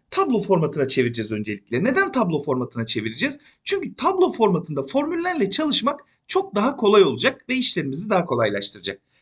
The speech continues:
Peki verilerimizi tablo formatına hızlıca nasıl çevirebiliyoruz? Eğer Türkçe klavye kullanıyorsanız C T R L artı L tuşlarına basarak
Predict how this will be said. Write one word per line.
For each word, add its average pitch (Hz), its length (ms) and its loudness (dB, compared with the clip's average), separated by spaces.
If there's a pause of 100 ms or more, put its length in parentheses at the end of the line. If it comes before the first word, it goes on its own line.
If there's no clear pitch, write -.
(120)
Peki 320 300 0
verilerimizi 247 560 2
tablo 220 300 0
formatına 160 440 -2
hızlıca 190 400 0
nasıl 254 300 -2 (100)
çevirebiliyoruz? 127 840 -2 (400)
Eğer 269 260 4
Türkçe 370 320 -2
klavye 185 380 0
kullanıyorsanız 131 760 -2 (100)
C 175 220 4
T 226 120 0
R 247 140 -2
L 277 120 2
artı 160 280 0
L 127 400 0
tuşlarına 139 500 -4
basarak 180 460 -2